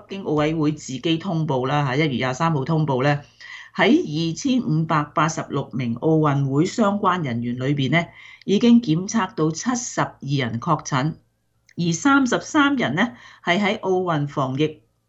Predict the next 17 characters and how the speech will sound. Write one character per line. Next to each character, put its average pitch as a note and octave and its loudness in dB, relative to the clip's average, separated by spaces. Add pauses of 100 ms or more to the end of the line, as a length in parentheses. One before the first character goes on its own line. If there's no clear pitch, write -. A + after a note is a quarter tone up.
呃， C3+ -6
呢 D#3+ -2
個 D#3 0
泡 D3+ 2
泡 D3 0
裏 C#3+ 0
邊 A#2 -2 (300)
被 C#3 -2
檢 D3+ -2
測 E3 -6
出 - -4
陽 - -8
性 G#2+ -6
嘅。 - -16 (640)
咁 D#3+ -2
即 F3 0
係 B2 2